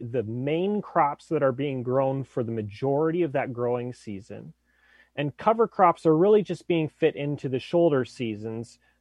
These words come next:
Um, you know, i-, if, if you're planting them after corn, you've got from, let's say, late October into the time that you plant,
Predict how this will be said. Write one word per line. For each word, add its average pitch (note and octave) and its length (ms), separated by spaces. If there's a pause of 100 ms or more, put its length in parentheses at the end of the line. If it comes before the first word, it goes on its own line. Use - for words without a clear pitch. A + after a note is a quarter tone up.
Um, A#2 580
you D#3 140
know, C#3 100
i-, C3 160
if, C#3 300 (140)
if C3+ 180
you're A#2 180 (200)
planting B2 280
them A#2 120
after G#2+ 240
corn, G3 640
you've C3 220
got A#2+ 320 (300)
from, A2 1120
let's A#2 240
say, A#2 160
late A2 220
October A#2 800 (340)
into A2+ 480
the A2 80
time A2+ 280
that G#2+ 120
you A2 80
plant, G#2+ 400